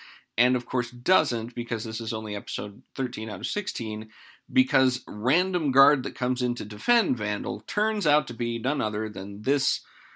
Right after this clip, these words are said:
century's, uh, reincarnation of Carter Hall, who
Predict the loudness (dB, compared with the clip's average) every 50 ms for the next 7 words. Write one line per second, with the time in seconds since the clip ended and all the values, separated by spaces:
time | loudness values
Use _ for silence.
0 | -20 -20 _ _ _ _ _ _ _ _ _ _ _ _ _ _ _ _ _ -4
1 | 0 2 4 4 4 4 4 4 2 2 2 4 4 4 4 2 2 0 -2 -2
2 | -2 -4 -6 _ -2 0 2 2 2 0 0 -2 -4 -8 -12 -16 -20 _ _ _
3 | _ _ _ _ _ _ _ _ _ _ _ -2 2 2 4 4 2 2 0 0
4 | 0 0 0 -2 0 0 -2 -2 -4 -6 -4 -4 -4 -4 -6 -8 -14 _ -16 -10
5 | -8 -6 -6 -6 -8 -12 -4 -2 2 2 4 4 4 4 2 0 -2 -4 -8 -14
6 | -20 _ _ _ _ _ _ _ _ -10 -6 -4 -4 -2 -2 -2 -2 -2 -2 -2
7 | -2 -2 -4 -4